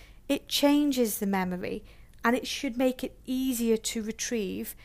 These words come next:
and recall next time. So it's a really powerful learning strategy.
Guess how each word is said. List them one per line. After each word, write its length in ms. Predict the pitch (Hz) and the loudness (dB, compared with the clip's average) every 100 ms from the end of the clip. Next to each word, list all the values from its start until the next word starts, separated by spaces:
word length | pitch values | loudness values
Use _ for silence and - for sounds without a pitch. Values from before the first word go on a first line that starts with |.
| - - - | -20 -14 -6
and 140 | 220 | -2
recall 720 | 226 - - 220 190 180 208 - - | -2 -6 -8 -4 -2 -2 -4 -8 -6
next 500 | 240 269 320 - - | 0 0 0 -2 -2
time. 380 | - 196 - 196 - - - - | -2 -4 -6 -10 -14 -20 -20 -16
So 100 | - | -8
it's 100 | 269 | 0
a 60 | 294 | 0
really 600 | 254 262 302 311 302 285 | 2 4 4 6 4 0
powerful 800 | - - 285 285 262 - 190 185 | -4 -2 4 6 4 0 -4 -2
learning 500 | 196 214 214 202 202 | 2 4 4 2 0
strategy. 720 | - - 262 - 202 - - | -2 2 0 0 -4 -4 -8